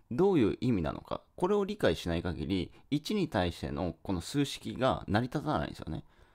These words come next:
二っていうのはどういう意味なのか、リンゴが二個だから二なんだよ。二っていうのはリンゴが二個。なるほど。二っていうのはこれが二つ、二なのかっていう、その、この、なんだ、ただのこの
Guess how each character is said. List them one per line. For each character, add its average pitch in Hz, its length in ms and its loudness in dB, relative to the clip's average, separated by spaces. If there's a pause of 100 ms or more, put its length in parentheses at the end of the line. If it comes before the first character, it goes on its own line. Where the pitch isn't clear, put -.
(640)
二 202 140 4
っ 214 40 -4
て - 180 -4
い 123 40 4
う 104 60 2
の 92 80 2
は 85 60 2
ど 117 180 2
う 113 80 4
い 85 100 4
う - 20 0
意 90 100 2
味 87 100 2
な 67 80 -4
の 50 80 -10
か、 - 180 -16 (180)
リ 117 140 4
ン 139 80 4
ゴ 139 140 0
が 147 100 2
二 110 160 2
個 - 240 -4 (200)
だ 156 100 0
か 160 100 -4
ら 160 180 -2 (160)
二 101 140 4
な 85 140 0
ん 67 60 -8
だ 73 80 -4
よ。 - 120 -6
二 143 140 2
っ - 20 -2
て 147 120 -2
い 147 40 2
う 147 60 0
の 143 80 -2
は 131 80 0
リ 101 120 0
ン 113 60 0
ゴ 113 80 0
が 107 100 0
二 107 120 -2
個。 - 200 -12
な 98 120 0
る 113 80 0
ほ 104 80 -4
ど。 - 240 -4
二 113 160 0
っ - 20 -12
て - 140 -4
い - 20 2
う 85 60 0
の 73 80 0
は - 160 -4 (160)
こ 101 120 -2
れ 110 60 0
が 107 80 0
二 135 240 -4
つ、 127 240 -6 (260)
二 127 180 2
な 95 100 0
の 62 80 -4
か - 180 -10
っ - 80 -20
て - 80 -2
い 170 300 2
う、 - 80 -4 (500)
そ - 180 -6
の、 143 220 -2 (160)
こ 143 120 -4
の、 143 280 0
な 131 140 -2
ん 95 40 0
だ、 143 200 -8 (140)
た 190 120 0
だ 139 140 4
の 87 120 -2
こ - 120 -8
の 64 180 -8